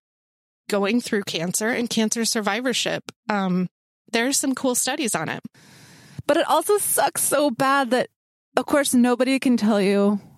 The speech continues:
Speaker 2: or would ever tell you that your fears aren't justified, but also, like, nobody can tell you that it will be okay. Like, nobody.
Speaker 1: Yeah.
Speaker 2: And that is all any of us want.
Speaker 1: Yep.
Speaker 2: And there's so few things in life where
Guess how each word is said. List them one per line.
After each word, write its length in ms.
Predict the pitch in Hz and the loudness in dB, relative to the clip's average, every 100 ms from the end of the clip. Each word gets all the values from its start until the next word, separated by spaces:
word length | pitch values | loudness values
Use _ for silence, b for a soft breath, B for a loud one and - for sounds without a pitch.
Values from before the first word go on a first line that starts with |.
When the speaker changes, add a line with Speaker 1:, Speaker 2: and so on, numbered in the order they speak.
| - | -2
Speaker 2:
or 120 | 202 185 | 0 2
would 300 | 180 208 202 | 2 2 0
ever 280 | 190 165 185 | 0 0 0
tell 160 | 170 | 0
you 140 | 170 180 | 2 0
that 120 | - | -2
your 100 | 196 | -2
fears 280 | 196 196 208 | 0 2 2
aren't 160 | 190 | 0
justified, 500 | 214 233 - - 269 | -2 -4 -2 -2 -2
but 100 | - | -2
also, 260 | - 311 339 | -4 -2 0
like, 200 | 339 349 | 0 2
nobody 540 | 269 247 254 277 302 302 | 2 2 0 0 0 0
can 220 | 294 269 | 2 2
tell 160 | 247 | 2
you 160 | 220 247 | 2 2
that 120 | 233 | 0
it 100 | - | 2
will 120 | 214 202 | 0 0
be 220 | 196 208 | 0 2
okay. 720 | 214 202 - 185 202 - 190 - _ _ | 0 -2 -2 -2 -2 -4 -6 -8 _ _
Like, 180 | 226 226 | -2 2
nobody. 580 | 214 214 214 226 208 - | 2 4 4 2 0 0
Speaker 1:
Yeah. 200 | 311 508 605 | 0 0 0
Speaker 2:
And 400 | 330 233 233 233 | 0 2 2 4
that 200 | 226 240 | 4 4
is 140 | 254 - - | 2 0 0
all 420 | 240 262 269 294 - | 4 4 4 4 2
any 220 | 254 269 | 2 2
of 100 | 240 | 2
us 200 | 247 - | -2 0
want. 380 | 220 285 208 - | 2 4 2 -2
Speaker 1:
Yep. 200 | - 262 - _ _ _ - | -4 -4 -6 _ _ _ -2
Speaker 2:
And 360 | 214 226 220 214 b b b b b _ _ _ - | 2 4 4 2 b b b b b _ _ _ -2
there's 240 | 262 269 | 0 0
so 320 | - 269 247 | 0 2 2
few 320 | 262 - 233 233 | 0 0 2 2
things 360 | 220 208 214 | 2 2 4
in 100 | 190 | 2
life 380 | 175 175 190 143 | 2 2 0 0
where 480 | 185 170 165 156 156 | 0 2 0 0 -4